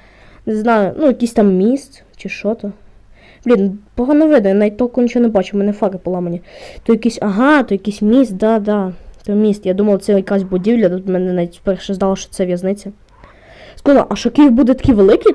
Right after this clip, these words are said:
тисячу метрів ще? Типу, прикол в тому, що це якби я до центру. А, а, я на цьому ост-, ну, да, це, це той острів, я щось переплутав. На, ну, мені здається, це Київ.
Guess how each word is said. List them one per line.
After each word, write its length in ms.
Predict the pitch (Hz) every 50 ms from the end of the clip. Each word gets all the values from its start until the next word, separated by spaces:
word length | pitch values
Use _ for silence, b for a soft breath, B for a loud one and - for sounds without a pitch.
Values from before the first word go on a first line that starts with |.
| - - -
тисячу 380 | - 220 208 - 214 208 - 220
метрів 360 | 214 190 175 170 180 180 175
ще? 180 | - - 180 - b b b b b b b b b b b _
Типу, 240 | - 202 - - -
прикол 240 | - - - - 220
в 20 |
тому, 240 | 208 - 233 226 226
що 120 | 214 - -
це 80 | 247
якби 260 | 233 208 202 208 214
я 100 | 226 220
до 120 | 202 202 208
центру. 420 | 208 240 233 269 277 294 294 285 - - _ _ _ _ _ _
А, 60 | 294
а, 200 | 320 370 - -
я 320 | 339 392 392 392 359 311 302
на 120 | 311 320
цьому 460 | 311 - 370 339 330 320 311 359 403
ост-, 140 | 403 403 - -
ну, 340 | - 294 285 240 208 190 196 - - -
да, 420 | 226 208 240 262 254 226 196 190 180 - - -
це, 200 | - - 226 214
це 180 | 208 - 240 226
той 380 | 233 - 247 254 277 285 269
острів, 200 | 226 208 - 196
я 80 | 190 190
щось 160 | - 214 208
переплутав. 500 | - - 220 208 214 233 214 208 180 175 B B B B B B B B B -
На, 120 | - - 202 -
ну, 140 | 247 262 262
мені 140 | 277 294 294
здається, 280 | 302 311 311 - - -
це 100 | - 311
Київ. 320 | 302 - 277 180 165 175